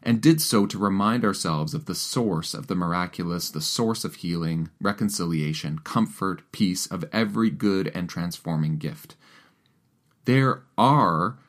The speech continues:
remarkably good things ha-, that happen in our lives.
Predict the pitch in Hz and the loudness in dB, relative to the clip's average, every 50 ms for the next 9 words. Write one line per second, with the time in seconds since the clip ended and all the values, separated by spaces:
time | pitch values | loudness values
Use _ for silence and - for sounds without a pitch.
0 | _ _ _ - 113 110 113 107 107 104 104 107 117 131 131 - 123 131 120 104 | _ _ _ -4 4 6 8 8 10 10 10 8 8 4 2 -2 -2 -2 -2 -2
1 | 104 104 - 113 110 104 104 - - 104 101 101 101 - - - 101 - - - | -4 -2 0 0 0 0 -2 -4 -2 0 0 0 0 -2 -6 -10 -12 -12 -10 -8
2 | 104 98 95 - - 107 107 107 - 71 73 80 - - _ _ _ - 110 95 | -8 -6 -6 -4 -2 -2 -2 -2 -2 -4 -2 -4 -4 -6 _ _ _ -4 -2 0
3 | 92 92 98 101 104 131 139 110 76 - - - - | 0 0 0 0 -2 -2 -4 -4 -4 -6 -8 -10 -12